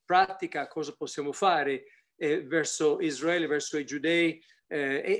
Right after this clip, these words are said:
e anche verso la Chiesa. Quindi, ah, un po' questo, e sicuramente questa sera con, eh, il professore Bini, eh, avremo, eh, la possibilità di addentrare, di aprire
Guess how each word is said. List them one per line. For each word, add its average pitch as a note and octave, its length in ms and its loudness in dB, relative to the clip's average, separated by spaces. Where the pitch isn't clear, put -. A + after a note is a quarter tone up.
e F#3 60 6
anche F3 320 4
verso C#3+ 260 -2
la D3 100 -2
Chiesa. C#3 420 0
Quindi, D#3+ 420 0
ah, D#3+ 140 0
un D#3 80 -2
po' F#3+ 220 2
questo, F3+ 360 0
e C#3+ 40 -4
sicuramente F3 600 0
questa D#3+ 260 -4
sera E3+ 340 0
con, D#3 240 -2
eh, C#3+ 260 0
il D#3+ 140 -6
professore E3+ 600 0
Bini, F#3 440 2
eh, - 680 -10
avremo, D#3 1040 4
eh, D#3 80 0
la D3 120 0
possibilità D#3+ 640 0
di D3+ 120 2
addentrare, D#3 720 2
di C3 80 -4
aprire D3+ 580 0